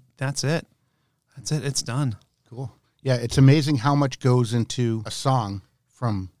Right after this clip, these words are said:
Speaker 2: start to finish when someone can go in their car and actually listen to it. They have no idea how many hours
Speaker 1: <sighs>
Speaker 2: and
Speaker 1: Yeah,
Speaker 2: they,
Speaker 1: and
Speaker 2: they
Speaker 1: it
Speaker 2: go
Speaker 1: could have
Speaker 2: into
Speaker 1: been
Speaker 2: it.
Speaker 1: done six months ago. The problem is,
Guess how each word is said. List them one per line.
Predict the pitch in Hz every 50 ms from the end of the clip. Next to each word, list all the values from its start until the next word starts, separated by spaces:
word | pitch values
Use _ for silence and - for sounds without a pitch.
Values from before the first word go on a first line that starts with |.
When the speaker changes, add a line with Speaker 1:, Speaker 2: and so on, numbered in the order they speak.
| _ _ _
Speaker 2:
start | - - - - 120 117 123 127 - _ _ _ _ _ _ _ _ _ _ _ -
to | - - 127 117 113 113 110 110 104 104
finish | 139 139 139 127 113 - - - -
when | - 123 110 104
someone | - - 147 135 139 131 127
can | - 127 120 113 110 107 - -
go | 139 131 131
in | 127 120
their | 120 113 101
car | - - 127 123 123 113
and | 110 107
actually | 110 107 98 - 120 107
listen | 107 117 - - 113 101
to | - 107 98
it. | 95 -
They | 123 117 113 - - - _ _ _ _ _
have | 131 127 120
no | 123 131 139 147 147
idea | 139 131 123 135 131 127 110
how | 123 123
many | 120 117 110 110 -
hours | 120 117 117 117 113 113 113 110 107 98 - - - -
Speaker 1:
<sighs> |
Speaker 2:
and | - - 117 107 104 104 101 - - -
Speaker 1:
Yeah, | 113 110 107 104 101 95 90
Speaker 2:
they, | 110 107
Speaker 1:
and | - 160 175
Speaker 2:
they |
Speaker 1:
it | 185 -
Speaker 2:
go | - 113
Speaker 1:
could | 117 202
have | 220 180
Speaker 2:
into |
Speaker 1:
been | 190 170 160
Speaker 2:
it. | 147
Speaker 1:
done | 151 143 131 123
six | 120 - - - 139 131 - -
months | 123 113 110 104 - -
ago. | 113 104 101 95 92 110
The | 127 127
problem | 127 - - 165 160 156 143 127
is, | 117 110 107 - -